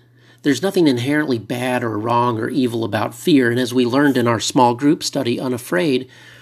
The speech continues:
fear can be a very good thing if it keeps us safe from danger. And it's also, quite frankly, unrealistic to think that we can live without fear.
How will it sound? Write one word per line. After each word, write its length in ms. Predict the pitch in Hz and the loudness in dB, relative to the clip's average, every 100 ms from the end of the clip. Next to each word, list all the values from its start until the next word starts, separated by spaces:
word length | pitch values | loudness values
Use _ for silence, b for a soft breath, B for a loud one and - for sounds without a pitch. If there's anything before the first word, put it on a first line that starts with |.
| B - | B -20
fear 320 | - 190 196 | -2 2 4
can 160 | 143 | 2
be 140 | 139 156 | 6 6
a 40 | |
very 280 | 127 156 135 | 6 6 4
good 320 | 117 196 208 | 6 2 2
thing 240 | - 131 117 | 0 0 0
if 100 | 123 | -2
it 240 | 127 - | -6 -8
keeps 300 | - 156 - | -6 -4 -2
us 120 | 131 | -2
safe 320 | - 151 131 | 0 2 0
from 220 | - 123 104 | 0 -2 0
danger. 540 | 139 160 123 120 - _ _ _ _ _ _ _ _ _ _ _ _ - | 0 0 0 -4 -6 _ _ _ _ _ _ _ _ _ _ _ _ 2
And 80 | 143 | 4
it's 140 | 135 | 6
also, 260 | 175 170 131 | 4 4 2
quite 240 | 160 139 | 2 0
frankly, 340 | - 131 131 147 | 0 0 0 -2
unrealistic 720 | 123 123 123 131 - 120 - | -2 -2 -4 -4 -8 -12 -12
to 80 | |
think 260 | 127 151 127 | -8 -6 -6
that 100 | 185 | -4
we 120 | 127 | -4
can 180 | 123 117 | -2 -2
live 140 | 113 | -2
without 260 | 113 - 117 | -2 -4 -4
fear. 420 | - 120 120 135 | -2 -2 -2 -4